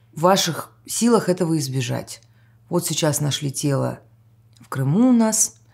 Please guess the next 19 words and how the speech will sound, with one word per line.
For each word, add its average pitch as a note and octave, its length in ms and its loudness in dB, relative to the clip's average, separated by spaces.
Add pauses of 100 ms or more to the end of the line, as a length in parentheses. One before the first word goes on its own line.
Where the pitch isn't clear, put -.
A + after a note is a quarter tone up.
(240)
в - 80 -14
Судаке. E3 760 0 (100)
Тоже E3+ 460 -2
сообщается, C#3+ 640 -4
что - 160 -8
человек C#3 400 -6
вышел D3 240 -4
поснимать C#3 560 -4
волны. C3+ 460 -2 (380)
Не G#3+ 120 8
снимайте B3 560 8
волны, C#3+ 380 0
снимайте A3 420 4
что-нибудь A3 480 2
другое. C3 400 -2
Придумайте G#3+ 720 2
какие-нибудь F3 640 -2
интересные D#3 560 -2
свои D3 360 -4